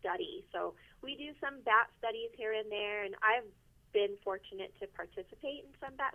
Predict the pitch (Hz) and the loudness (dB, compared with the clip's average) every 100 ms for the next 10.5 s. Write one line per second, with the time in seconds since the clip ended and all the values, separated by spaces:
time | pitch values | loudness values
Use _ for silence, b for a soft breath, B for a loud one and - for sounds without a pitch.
0 | - 254 254 240 190 175 - - 175 226 | -2 -6 -6 -8 -8 -10 -12 -14 -4 -2
1 | 208 196 180 165 165 170 b b b b | 0 -2 -2 -2 -2 -6 b b b b
2 | b - - - 330 403 392 - 285 - | b -20 -6 6 8 10 8 6 -10 -4
3 | 262 - 247 240 226 233 226 - 220 220 | -6 -4 2 4 4 2 -6 -4 -2 2
4 | 214 214 - 214 208 202 190 190 190 - | 2 0 -2 -2 0 2 4 4 0 -6
5 | - 185 196 202 - 190 196 - 185 185 | -4 -4 -4 -10 -4 -4 -4 -2 0 0
6 | - b b 208 214 254 220 226 208 196 | -4 b b -6 -6 -6 -8 -2 2 2
7 | 190 190 190 b b b - - - 202 | 2 0 -6 b b b -20 -20 0 4
8 | 190 185 180 185 - _ - 175 165 170 | 4 4 2 -4 -10 _ -8 -6 -6 6
9 | 254 269 220 208 - 202 190 180 302 - | 10 10 8 6 2 -2 -2 -8 -12 -10
10 | 220 - 202 190 | -10 -4 0 2